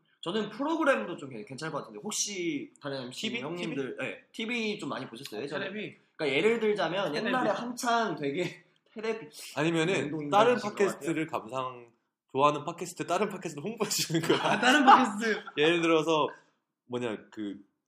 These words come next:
Speaker 2: 갑자기 기억이 안 나는데
Speaker 3: 네, 네.
Speaker 2: 저희랑 약간 비슷한 다른 선배님 방송들을
Speaker 3: 아,
Speaker 2: 그
Speaker 3: 어, 맞아, 뭐.
Speaker 2: 좋아하는 걸 소개를 해주고.
Speaker 1: 음.
Speaker 3: 어, 그거, 아, 나 솔직히 그분 듣고 되게 재밌었으니까.
Speaker 1: 음.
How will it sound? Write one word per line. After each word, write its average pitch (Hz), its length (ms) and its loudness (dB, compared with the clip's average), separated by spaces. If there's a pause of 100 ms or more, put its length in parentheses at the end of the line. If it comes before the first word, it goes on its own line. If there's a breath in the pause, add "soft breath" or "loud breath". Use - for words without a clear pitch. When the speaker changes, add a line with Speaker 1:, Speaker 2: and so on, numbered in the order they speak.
(140)
Speaker 2:
갑자기 127 240 -14
기억이 143 240 -2
안 107 120 -2
나는데 110 320 -2
Speaker 3:
네, 110 200 2
네. 156 220 -4
Speaker 2:
저희랑 131 380 -2 (140)
약간 - 200 -14
비슷한 127 600 -6 (120)
다른 131 440 -6
선배님 156 380 -8
방송들을 107 420 -6
Speaker 3:
아, 180 220 0
Speaker 2:
그 180 80 -2
Speaker 3:
어, 175 140 -4
맞아, 160 220 -6
뭐. 139 220 -8
Speaker 2:
좋아하는 139 280 4
걸 131 100 0
소개를 196 420 0
해주고. 131 280 -8
Speaker 1:
음. 139 400 -10
Speaker 3:
어, 139 220 -4
그거, 139 220 -6
아, 156 100 -4
나 185 120 -6
솔직히 208 240 -14
그분 170 160 -12
듣고 165 140 -10
되게 151 100 -10
재밌었으니까. 139 920 -14
Speaker 1:
음. 110 280 -10